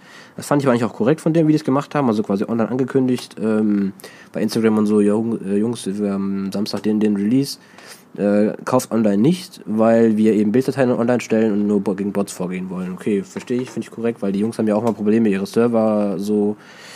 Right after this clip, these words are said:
stabil zu halten und so und dann Struggle mit ihrem Webshop und so, ne, klar, kann ich verstehen so. Aber wo ich reingefallen bin, ist eben ein Store, der hat es nicht vorher kommuniziert, sondern einfach asozial Bilddateien hochgeladen bei sich auf der Homepage und ich hab quasi dann dort drei Bilddateien gekauft,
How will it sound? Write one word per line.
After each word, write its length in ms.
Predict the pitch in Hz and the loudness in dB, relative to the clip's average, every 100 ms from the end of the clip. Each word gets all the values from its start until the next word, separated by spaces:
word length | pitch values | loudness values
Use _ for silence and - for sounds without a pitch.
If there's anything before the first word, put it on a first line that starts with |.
| - - - - - - _ | -20 -20 -20 -20 -20 -20 _
stabil 420 | - 113 123 127 | -2 2 4 4
zu 140 | 127 117 | 4 2
halten 320 | 117 113 117 | 4 2 2
und 100 | 117 | 2
so 300 | 120 120 117 | 4 4 4
und 140 | 110 | 2
dann 300 | 104 104 101 101 | 0 -2 -2 -4
Struggle 420 | - 101 107 107 | -2 2 4 4
mit 80 | 101 | 2
ihrem 160 | 104 | 2
Webshop 380 | 104 104 117 95 | 0 0 -2 -2
und 100 | 101 | -2
so, 260 | 104 104 101 | 2 2 2
ne, 320 | 110 120 113 | 2 0 0
klar, 240 | - 107 107 | 0 -2 -2
kann 100 | 110 | -4
ich 80 | |
verstehen 440 | - 104 - 135 135 | -6 -6 0 2 2
so. 240 | 135 139 123 - - - - - | 2 2 -4 -16 -20 -20 -20 -14
Aber 160 | - 110 | -4 -2
wo 60 | 120 | 0
ich 120 | 123 | 0
reingefallen 480 | 120 120 - 120 123 | 0 0 2 2 2
bin, 120 | 117 | 2
ist 140 | 110 | 0
eben 140 | 98 107 | 0 0
ein 80 | 104 | 0
Store, 200 | 110 104 | 0 0
der 100 | 98 | 0
hat 40 | |
es 100 | 92 | -2
nicht 200 | 110 143 | -2 -2
vorher 240 | - 127 | -2 -4
kommuniziert, 500 | 120 135 135 - 139 | -2 -2 -2 0 2
sondern 220 | 117 107 104 | 2 0 0
einfach 280 | 101 101 | -2 -4
asozial 760 | - 104 101 - 101 95 95 95 - | 0 0 0 0 -2 0 -2 -4 -2
Bilddateien 580 | 113 123 120 123 123 123 | 0 2 0 -2 -2 0
hochgeladen 560 | 131 - 123 127 135 | 0 2 2 4 2
bei 80 | 120 | 0
sich 180 | 117 123 | -2 -4
auf 100 | - | -4
der 120 | 117 | -2
Homepage 360 | 127 127 135 127 | 0 0 0 0
und 100 | 107 | -2
ich 40 | 110 | -2
hab 80 | |
quasi 300 | - 95 92 | -2 -2 -2
dann 160 | 98 95 | -4 -4
dort 160 | 101 95 | -4 -2
drei 260 | 101 107 | 0 2
Bilddateien 480 | 104 117 135 131 135 | 2 2 2 0 0
gekauft, 520 | 139 135 147 185 - | 0 -2 -2 -4 -8